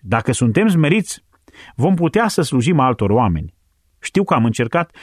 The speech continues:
să acoperim un subiect foarte, foarte larg. Această idee a modului cum funcționează trupul și este foarte dificil să-l acoperim pe deplin. Însă, nădăjduiesc că puțin din această idee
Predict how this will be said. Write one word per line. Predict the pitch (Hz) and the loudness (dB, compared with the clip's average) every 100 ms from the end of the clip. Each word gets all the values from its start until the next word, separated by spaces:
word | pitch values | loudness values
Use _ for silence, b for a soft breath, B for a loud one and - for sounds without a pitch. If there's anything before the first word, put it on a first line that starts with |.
| B - | B -6
să | - | -2
acoperim | 127 135 143 180 165 | 0 0 0 0 0
un | |
subiect | 127 117 147 - | 0 0 0 -2
foarte, | - 135 127 107 - 87 | -4 0 2 0 -2 -6
foarte | - 139 120 113 | -2 -2 0 0
larg. | 107 92 80 B B | 0 0 -4 B B
Această | - 107 151 - | -6 -2 -2 0
idee | 123 123 147 | 0 2 2
a | |
modului | 120 139 131 127 123 | 2 0 2 0 0
cum | 127 | -2
funcționează | 110 120 131 139 143 117 | -2 -2 -2 0 0 0
trupul | - 139 117 101 B B B | -2 -2 0 -2 B B B
și | - | -2
este | 165 - | 0 0
foarte | 160 208 214 160 | 0 0 2 0
dificil | 139 135 120 170 | 0 0 0 0
să-l | - 151 | 2 0
acoperim | 123 139 110 117 127 | 0 0 0 0 2
pe | 107 | 0
deplin. | 101 101 113 80 - _ b b b b b b | -2 -2 -2 -4 -10 _ b b b b b b
Însă, | 190 175 - 190 170 - | 0 2 2 2 0 -2
nădăjduiesc | - 165 175 165 175 254 - | 0 2 2 2 0 0 0
că | 196 | 0
puțin | - 160 - 247 | 0 -2 2 2
din | 170 147 | 4 2
această | 135 - 190 180 | 0 0 0 0
idee | 135 165 160 | 2 2 2